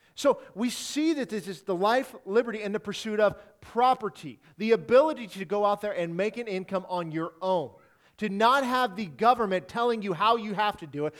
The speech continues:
what you have to do, when you have to do it. You have the ability. We share that freedom here in this country because if you don't like your job, you can go get you a different job. If the job that you want requires an education, then go get that education.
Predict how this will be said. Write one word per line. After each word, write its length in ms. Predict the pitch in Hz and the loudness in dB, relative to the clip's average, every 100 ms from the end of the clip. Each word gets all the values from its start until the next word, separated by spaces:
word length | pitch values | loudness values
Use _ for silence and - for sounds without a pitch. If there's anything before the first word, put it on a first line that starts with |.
| - | -12
what 320 | 156 226 247 | 2 4 4
you 80 | 226 | -4
have 280 | 180 214 226 | -2 0 -2
to 100 | 180 | -6
do, 260 | 143 151 147 - | -8 -6 -6 -10
when 240 | - 185 226 | -4 -2 -2
you 120 | 220 | -4
have 340 | 170 220 226 | -4 -2 -4
to 100 | 226 | -6
do 160 | 151 139 | -12 -10
it. 80 | 110 _ - | -10 _ -16
You 160 | 175 247 | -6 -2
have 160 | 233 | 0
the 60 | 202 | 0
ability. 240 | 202 220 | 0 0
We 100 | 196 | 0
share 380 | 269 - 277 320 | -6 -2 2 4
that 240 | 254 208 - | 6 4 2
freedom 280 | 277 254 | -2 0
here 240 | 196 190 196 - | 2 2 0 -2
in 140 | 190 208 | -2 0
this 160 | 226 | 0
country 300 | - 254 262 | 0 0 0
because 240 | 175 170 170 | -4 0 0
if 120 | 135 | 0
you 120 | 214 | 2
don't 160 | 330 302 | 4 6
like 240 | 269 277 | 6 6
your 140 | 254 240 | 2 0
job, 460 | 180 262 175 - - - | 6 8 8 6 -4 -2
you 160 | 220 | 0
can 180 | - 220 | 0 2
go 140 | 233 | 2
get 260 | 214 208 - | 2 0 -4
you 100 | 202 | -2
a 40 | |
different 300 | 202 202 175 | 0 0 -2
job. 340 | 131 254 240 - - | 2 4 4 2 -2
If 180 | 214 247 | 0 0
the 120 | 233 | 0
job 320 | 180 269 320 311 | 4 8 8 6
that 180 | 262 | -4
you 100 | 202 | -8
want 300 | 214 302 294 | 0 4 6
requires 500 | 220 214 214 262 254 202 | 4 0 2 4 4 2
an 100 | 247 | 0
education, 580 | 233 202 277 294 233 - - | 0 -2 -2 -2 -4 -10 -4
then 160 | 226 | -2
go 160 | 214 294 | 2 2
get 240 | 190 330 | 2 -2
that 180 | - 254 | 2 4
education. 680 | 220 175 190 262 294 - 202 | 4 2 -2 -2 -2 -4 -10